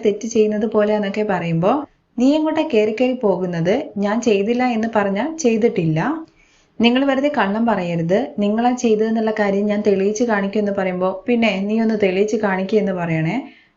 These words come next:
അപ്പോഴാണ് നയന നേരെ പോയിട്ട് ടേബിളിന്റെ അവിടെ വീഡിയോ on ആക്കിയിട്ട് ഫോൺ വെച്ചിട്ടുണ്ടായിരുന്നു ട്ടോ. അതെടുത്തോണ്ട് വന്നിട്ട്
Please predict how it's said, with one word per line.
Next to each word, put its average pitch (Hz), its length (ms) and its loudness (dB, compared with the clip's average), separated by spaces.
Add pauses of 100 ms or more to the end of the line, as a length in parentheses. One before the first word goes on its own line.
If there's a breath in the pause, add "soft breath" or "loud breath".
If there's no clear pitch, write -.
(120)
അപ്പോഴാണ് 233 760 0
നയന 185 280 0
നേരെ 202 640 -2
പോയിട്ട് 190 640 -2 (320 loud breath)
ടേബിളിന്റെ 233 420 2
അവിടെ 190 420 0 (100)
വീഡിയോ 208 520 0
on 196 80 -2
ആക്കിയിട്ട് 196 320 -2
ഫോൺ 226 380 0
വെച്ചിട്ടുണ്ടായിരുന്നു 165 680 0
ട്ടോ. 160 320 -2 (320 loud breath)
അതെടുത്തോണ്ട് 202 580 2
വന്നിട്ട് 180 560 0